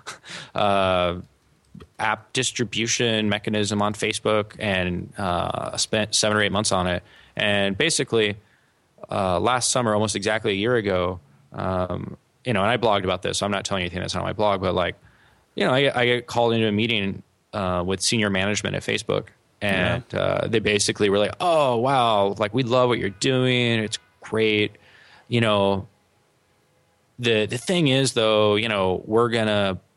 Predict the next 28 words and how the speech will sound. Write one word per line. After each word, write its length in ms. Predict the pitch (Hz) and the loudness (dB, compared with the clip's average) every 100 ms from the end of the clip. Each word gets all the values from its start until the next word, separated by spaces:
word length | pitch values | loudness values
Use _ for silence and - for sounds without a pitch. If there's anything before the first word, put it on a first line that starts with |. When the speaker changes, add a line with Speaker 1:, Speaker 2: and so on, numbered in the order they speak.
| _ 104 | _ 0
Speaker 1:
build 240 | 101 101 | 2 2
a 40 | |
competitive 500 | 107 101 104 98 98 | 0 -2 -2 -2 -2
product, 600 | - 92 95 95 90 - | -2 0 0 0 -2 -4
and, 360 | 95 92 98 104 - _ _ _ _ _ _ | -6 -6 -6 -8 -14 _ _ _ _ _ _
you 120 | - 98 | -6 -2
know, 440 | 92 90 90 90 - | 0 0 -2 -6 -8
you 100 | 113 | -4
should 160 | 110 - | -4 -2
probably 360 | 127 123 113 | 0 4 4
just 160 | 107 101 | 2 -2
come 180 | 98 92 | -4 -2
work 240 | 95 101 | -2 -2
here. 320 | - 95 90 90 | -2 0 0 0
Otherwise, 840 | - 110 95 90 90 87 90 - _ _ _ _ _ _ _ _ _ _ _ _ _ - | 2 4 2 2 0 -2 -4 -8 _ _ _ _ _ _ _ _ _ _ _ _ _ -6
you 100 | 123 | -2
know, 280 | 92 82 - - | -2 -4 -6 -4
bad 240 | 104 95 | 0 0
stuff 260 | - 92 87 | 0 -2 -4
could 100 | 87 | -4
happen," 380 | 92 87 - 98 | -4 -4 -4 -2
right? 300 | 98 92 - | 0 0 0
Wink, 240 | 95 87 | -2 -2
wink. 280 | - 90 - _ _ | -6 -6 -12 _ _
Um, 440 | 110 95 87 - - _ _ _ _ _ _ - | -4 -2 -2 -6 -12 _ _ _ _ _ _ -6
and 120 | 214 | -2
I 100 | 302 | 2
was, 260 | 233 - | 2 2